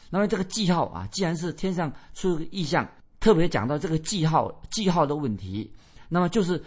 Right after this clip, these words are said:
既然是一个记号，我们就不能够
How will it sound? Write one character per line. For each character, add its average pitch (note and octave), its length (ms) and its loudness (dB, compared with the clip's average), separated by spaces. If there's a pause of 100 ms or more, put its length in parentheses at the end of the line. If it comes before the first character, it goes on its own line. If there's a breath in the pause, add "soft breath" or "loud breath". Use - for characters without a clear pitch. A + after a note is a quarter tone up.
(160 loud breath)
既 - 120 0
然 F#3+ 120 6
是 F#3 120 -2
一 F#3+ 40 -2
个 F3+ 80 0
记 F#3+ 200 0
号， C#3+ 400 2 (180)
我 A#2+ 120 0
们 C#3 120 2
就 D3 220 2 (260 loud breath)
不 F#3+ 80 8
能 B2+ 220 4
够 C3 300 -2